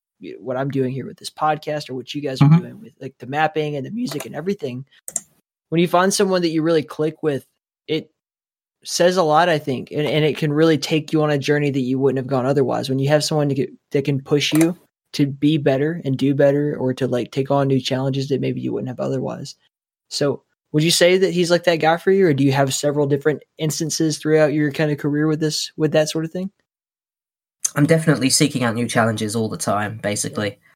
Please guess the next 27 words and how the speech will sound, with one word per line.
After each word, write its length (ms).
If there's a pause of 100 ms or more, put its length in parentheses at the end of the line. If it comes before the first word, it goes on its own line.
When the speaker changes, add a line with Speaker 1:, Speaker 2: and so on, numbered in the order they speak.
(280)
Speaker 2:
Uh, 320 (360)
constantly 420
looking 240
for 100
new 200
avenues 540
to, 360 (560)
um, 480 (160)
to 80
try 200
my 100
hand 320
at. 320 (180)
So, 460
uh, 440
whether 260
that's 420 (460)
music-wise, 760
like, 240
if 120
I 80
dabble 380
in 100
a 60
little 180
bit 160
of, 160